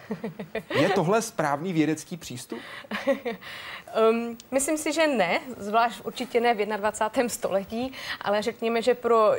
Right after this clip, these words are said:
Speaker 1: Čínu v šedesátých letech, eh, to byl pravděpodobně jeden z postupů.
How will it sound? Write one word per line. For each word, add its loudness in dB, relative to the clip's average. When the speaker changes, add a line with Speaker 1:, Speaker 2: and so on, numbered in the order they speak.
Speaker 1:
Čínu 2
v -10
šedesátých -2
letech, 2
eh, 6
to 2
byl 4
pravděpodobně 2
jeden -2
z -10
postupů. -2